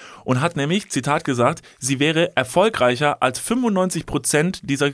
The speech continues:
nominierten Künstler und Künstlerinnen. Und deshalb ist sie stinksauer und fühlt sich diskriminiert von der eins Live Krone,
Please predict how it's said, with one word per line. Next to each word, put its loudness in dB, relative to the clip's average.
nominierten -4
Künstler -2
und -2
Künstlerinnen. -4
Und 0
deshalb 0
ist -4
sie 0
stinksauer -2
und -6
fühlt -6
sich -4
diskriminiert -2
von -2
der -2
eins -2
Live -2
Krone, 4